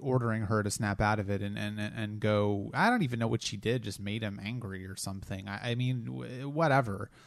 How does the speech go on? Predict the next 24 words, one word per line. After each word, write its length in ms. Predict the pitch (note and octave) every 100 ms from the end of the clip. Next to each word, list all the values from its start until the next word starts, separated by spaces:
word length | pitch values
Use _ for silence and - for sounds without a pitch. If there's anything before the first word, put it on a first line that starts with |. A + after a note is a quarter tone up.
| - -
Uh, 440 | B2+ C3 B2 A#2+ - _ _ -
it 280 | D3 D#3+
made 180 | D#3 E3+
him 80 | E3+
angry 380 | D3+ D#3 C#3+ C#3
enough 220 | B2+ C3
so 120 | -
that 160 | B2+ B2
they 140 | B2
could 200 | - A#2
get 220 | B2 B2
the 100 | - G#2 A2 -
phasers 460 | B2+ C3 B2+ A#2+
down 260 | G2+ A2 G#2+
and 120 | G2
blow 240 | G#2+ G#2+ A2
up 160 | -
the, 80 | G#2 A2
the 60 | G#2+
building 520 | G#2 G#2+ A2 A2+ G2+
that 100 | G2+
was 140 | G2+ -
powering 540 | - G#2 G#2 G2+ G2+
his 260 | G2 G2